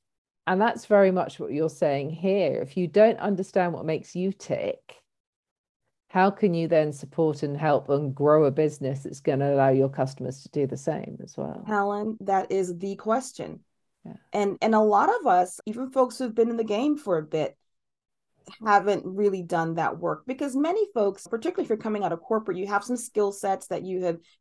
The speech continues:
Speaker 2: been able to leverage in your career. And so you're coming out, you're saying, "Okay, I'm gonna put a shingle up because I have this particular skill set.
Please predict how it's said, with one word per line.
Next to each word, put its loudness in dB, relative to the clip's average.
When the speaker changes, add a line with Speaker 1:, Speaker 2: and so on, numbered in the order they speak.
Speaker 2:
been 2
able 4
to 0
leverage 2
in 0
your -2
career. -2
And -4
so -4
you're 0
coming -6
out, -2
you're -2
saying, -6
"Okay, -8
I'm -6
gonna -4
put -4
a 2
shingle -2
up 2
because 0
I 4
have 2
this 0
particular -6
skill -2
set. -8